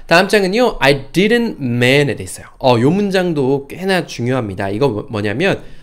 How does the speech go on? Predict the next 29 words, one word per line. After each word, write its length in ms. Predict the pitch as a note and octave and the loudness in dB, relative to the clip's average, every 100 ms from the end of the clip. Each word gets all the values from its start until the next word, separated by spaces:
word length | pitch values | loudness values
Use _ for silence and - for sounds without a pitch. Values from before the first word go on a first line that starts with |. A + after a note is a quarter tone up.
| - | -2
어, 220 | B2 - | 0 2
M 280 | C3 F3 G#3 | 4 4 4
E 200 | A3 G#3 | 2 2
A 180 | C3+ D#3 C3+ | 4 4 4
N이라고 440 | C3+ D3+ C#3+ C3+ | 2 2 2 0
하는 260 | B2+ E3+ - | 0 -2 -2
mean이라는 640 | C#3+ F3+ F#3+ C3 B2 C3+ C#3 | 0 4 4 2 0 -2 -2
단어가 340 | A#2 G#2+ D3 | -4 -2 -2
있고요. 300 | G#2+ C3+ D#3+ | -2 -2 -2
이 120 | C#3+ | 0
mean이라는 540 | A#2+ A#2+ F3+ F#3+ F3+ E3 | 0 2 4 2 0 -2
단어는 240 | A#2+ B2 | -4 -4
처음 260 | - G3+ F#3+ | -4 -6 -4
배우는 220 | E3 C#3 | -4 -4
게 80 | D3+ | -4
아니에요. 300 | D3 G#2+ F2 - | -4 -6 -10 -10
mean 380 | A#2 C#3 F3+ E3 | 0 2 2 0
뭐죠? 260 | G2 F2+ B2+ | -4 -6 -8
어떤 240 | - A2 | -8 -4
걸 280 | C3 F#3 F#3+ - - - | 0 0 -2 -16 -20 -8
의도하다, 880 | A#2+ A#2 D#3 D3 A#2+ A#2+ D#3+ E3+ - - - | -4 0 0 0 0 2 0 -4 -16 -14 -6
의미하다예요. 640 | A#2 A#2+ A2 F2+ - - - - - - | -4 -4 -6 -8 -16 -20 -20 -20 -20 -12
mean. 640 | A2+ A#2+ C3+ C3+ A2+ F#2 - - - - - - | -6 0 2 2 2 -2 -6 -16 -20 -20 -20 -10
그래서요. 600 | - F3 G3 E3 C#3+ C#3+ | 2 4 4 4 4 2
"I 320 | - B2+ - - | 2 0 0 2
didn't 340 | E3+ G#3+ G#3 | 6 6 4
mean" 300 | C3 D3+ E3+ | 0 2 2
하면 280 | C#3 D#3+ C#3 | 0 -2 -2
나는 480 | G#2 G#2+ E3+ B3 | -2 0 0 -2